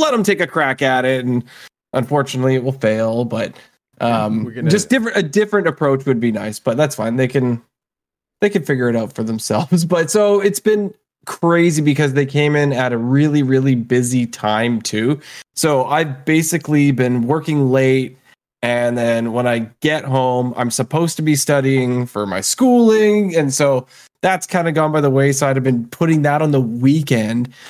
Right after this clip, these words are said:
Speaker 1: By the time I get home, my wife wants to relax. So I've just been chilling, uh, like, on the couch or watching T V in the bedroom. And I've been playing on my Steam Deck and just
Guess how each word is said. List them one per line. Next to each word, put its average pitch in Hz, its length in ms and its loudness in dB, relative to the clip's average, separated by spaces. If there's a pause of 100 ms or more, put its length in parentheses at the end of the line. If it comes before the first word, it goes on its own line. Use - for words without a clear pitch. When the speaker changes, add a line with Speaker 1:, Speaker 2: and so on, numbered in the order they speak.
(120)
Speaker 1:
By 131 80 -2
the 127 60 0
time 143 180 0
I 143 60 2
get 131 140 0
home, 131 240 0
my 123 140 0
wife 120 280 -2
wants 110 220 -6
to 98 80 -6
relax. 135 680 -2
So 113 280 -2
I've 113 60 -4
just 117 160 -8
been 113 240 0
chilling, 117 580 -2
uh, 101 80 -4
like, 95 160 -4
on 95 100 -10
the 107 80 -8
couch 120 480 -8
or 107 240 -4
watching 120 440 -4
T 120 100 -2
V 117 60 2
in 110 80 0
the 104 80 -2
bedroom. 117 420 0
And 113 80 0
I've 98 100 -4
been 104 200 -6
playing 113 280 -2
on 107 80 -2
my 98 120 -4
Steam 113 360 -2
Deck 113 320 -2 (880)
and 135 140 2
just 143 220 -2